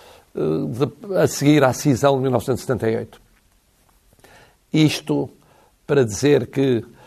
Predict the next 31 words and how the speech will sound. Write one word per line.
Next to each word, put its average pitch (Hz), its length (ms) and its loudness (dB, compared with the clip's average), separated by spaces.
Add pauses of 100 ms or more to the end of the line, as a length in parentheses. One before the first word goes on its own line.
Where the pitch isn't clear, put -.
(200)
eh, 139 360 -2
Francisco 127 420 -2
Sá 131 120 0
Carneiro 127 600 -2 (1000)
deixa 127 680 2
um 131 200 -2
legado, 131 420 2 (840)
e 151 100 4
aqui, 117 360 2 (160)
além 131 300 -2
da 127 80 2
recordação 120 520 -4
pessoal, 113 500 -4 (260)
acrescento 131 520 -2
o - 20 -2
falar 127 300 -2
como 131 180 -6
Presidente 113 300 -6
da 120 60 -4
República 131 360 -6
Portuguesa, 139 600 -6 (520)
não 139 160 0
só 135 240 0
de 123 160 -4
um 127 140 -4
dos 120 200 -6
pais 135 520 -2 (180)
civis 131 460 -2
da 143 100 -8
nossa 127 260 -4
democracia, 143 680 -4